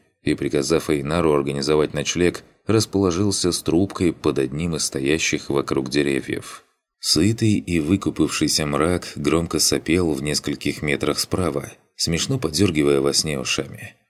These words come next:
Кабан, словно чувствуя настроение хозяина, в кои-то веки не двинулся в обход лагеря, собирая традиционные подношения,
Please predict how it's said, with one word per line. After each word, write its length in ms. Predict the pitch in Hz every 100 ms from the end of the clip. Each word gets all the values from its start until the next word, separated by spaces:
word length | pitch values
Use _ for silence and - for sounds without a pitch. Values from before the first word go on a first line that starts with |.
| _
Кабан, 480 | - 67 65 80 104
словно 460 | - 71 87 85 78
чувствуя 560 | - 98 - 76 73
настроение 720 | 71 69 - 71 76 78 71 69
хозяина, 800 | 82 69 73 98 80 69 - - -
в 120 | -
кои-то 300 | 127 120 120
веки 300 | 104 107 104
не 180 | 104 80
двинулся 500 | 76 98 95 87 78
в 60 |
обход 360 | 73 - 87 -
лагеря, 540 | 71 76 85 78 71
собирая 500 | - 76 69 76 80
традиционные 840 | - 69 67 67 80 73 69 69 67
подношения, 920 | - 67 67 - 87 71 - - -